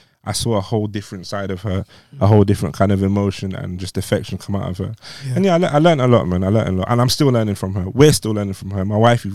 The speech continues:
Speaker 1: we're learning from her 'cause she's, she's done it. You understand?
Speaker 2: I'm gonna ask you, like, um, when you, I think it's something that we don't, maybe, like, guys don't think about, but when you were, like, marrying, when you were, you know, choosing your wife,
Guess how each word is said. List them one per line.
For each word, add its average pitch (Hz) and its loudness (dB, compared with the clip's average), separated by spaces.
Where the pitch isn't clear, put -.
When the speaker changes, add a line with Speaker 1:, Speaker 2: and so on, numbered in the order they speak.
Speaker 1:
we're 110 -4
learning 113 0
from 98 -10
her 95 -8
'cause 95 -8
she's, 101 -8
she's 101 -20
done 110 -2
it. - -6
You 104 -8
understand? 92 0
Speaker 2:
I'm 131 -6
gonna 165 -4
ask 151 -2
you, 147 -4
like, 104 -10
um, 131 -6
when 196 0
you, 220 -2
I 156 -2
think 233 2
it's - 0
something 175 0
that 143 -2
we 156 -2
don't, 147 -4
maybe, 143 -2
like, 120 -6
guys 139 0
don't 123 -4
think 139 -4
about, 110 -10
but 110 -8
when 160 0
you 214 0
were, 180 0
like, 135 -6
marrying, 120 -4
when 120 -2
you 135 2
were, 123 2
you 123 -8
know, 110 -4
choosing 120 -2
your 113 -6
wife, 113 -10